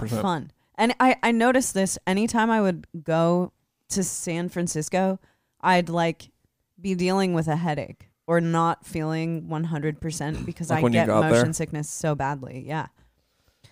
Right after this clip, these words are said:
Speaker 1: So, yeah, now we live, it's ten minutes to the highway, and then from the highway, probably, I don't know, another ten into town.
Speaker 2: Yeah, into
Speaker 1: So
Speaker 2: town.
Speaker 1: it's really not a big deal.
Speaker 2: So you feel like you live in a major city.
Speaker 1: Yeah.
Speaker 2: We do live in a major
Speaker 1: Like,
Speaker 2: city.
Speaker 1: it's, we could go eat in Nashville, and it'd be f-,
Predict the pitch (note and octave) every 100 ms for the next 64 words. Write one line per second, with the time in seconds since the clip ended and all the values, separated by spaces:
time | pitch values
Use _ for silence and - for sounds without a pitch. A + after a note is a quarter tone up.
0 | _ _ - - D3+ D3 C3+ C#3 C3 A2
1 | A#2 C#3+ D3 C#3+ B2+ B2 A#2+ A#2 A2 -
2 | - B2+ - - - - G3+ G#3 F#3+ F#3
3 | F#3 - - - - E3 E3 D3+ C3+ C3+
4 | B2+ B2 B2 A#2+ B2 A2+ G#2+ G#2+ G#2+ B2+
5 | A2+ A#2 A2+ A2+ G#2 A2 G2+ G2 G2+ F#2+
6 | - C#3+ F2 - - - - - A#2+ -
7 | - - B3+ G#3 B2+ - F3 F3+ E3+ G3
8 | E3 D#3 C#3+ B2+ A#2 G#2 - - _ -
9 | - A#3+ B3 - C4+ C#4+ B3 G#3+ G#3+ G3
10 | F3 E3+ E3+ E3+ D#3 D#3+ D#3 C#3+ C#3+ C3+
11 | - A2 - - F#3 F#3 A3 G3 F3+ F3
12 | D3+ C#3+ D3 C3+ B2 A#2+ B2+ - - C3+
13 | D#3+ B2+ C3+ B2+ B2+ B2 A2+ G#2+ G#2+ -
14 | G#2+ G#2+ B2 A#2 A2+